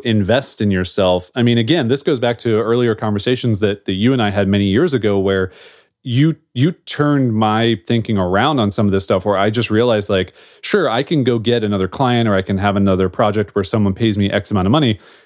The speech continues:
but I can also build my own thing where my potential return is ten X whatever that is. And, and granted, there's a lot more work that goes into that. There's a lot more possibly stress and effort and things that go into that.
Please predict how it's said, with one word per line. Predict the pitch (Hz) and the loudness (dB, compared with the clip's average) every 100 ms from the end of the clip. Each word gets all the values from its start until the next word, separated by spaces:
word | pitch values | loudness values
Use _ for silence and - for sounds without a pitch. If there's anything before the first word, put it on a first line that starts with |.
| _ | _
but | 127 | -2
I | 117 151 | 0 0
can | 196 156 | 0 0
also | 131 127 | 0 -2
build | 104 120 | 0 -2
my | 117 110 | 0 0
own | 107 98 | 0 0
thing | 151 147 113 | 0 0 0
where | 98 110 | 0 0
my | 104 123 | 0 -2
potential | 123 - 135 - 120 | -2 -4 -2 -2 -2
return | 101 95 - 147 131 104 104 | -2 -4 -2 0 2 0 0
is | 127 113 - - _ _ _ _ | -2 -2 -4 -12 _ _ _ _
ten | - - 131 | -6 0 2
X | 127 170 - - | 2 0 -4 -2
whatever | 101 87 | -2 0
that | 90 82 80 | -2 -2 -4
is. | 65 - - - | -4 -6 -8 -4
And, | 143 143 | -2 0
and | 156 143 | 0 0
granted, | 123 151 151 151 117 | 0 -2 0 -2 -2
there's | 123 117 | -2 0
a | |
lot | 113 107 | 0 0
more | 110 95 | -2 0
work | 92 117 - | 0 -2 -2
that | 104 | -4
goes | 101 92 | -2 0
into | 120 143 | 0 0
that. | 107 98 | 2 2
There's | 101 101 | 0 0
a | |
lot | 98 95 | 0 0
more | 98 101 90 _ - | 0 0 -2 _ -12
possibly | - 113 - 95 92 | -4 -2 -2 -2 0
stress | - - 95 101 - | -2 0 0 0 -4
and | 104 | -6
effort | 87 92 101 90 | -6 -4 -2 -2
and | 90 | -4
things | 95 95 90 | -2 -2 -2
that | |
go | 90 110 | -2 0
into | 196 104 | 0 0
that. | 95 92 | 0 0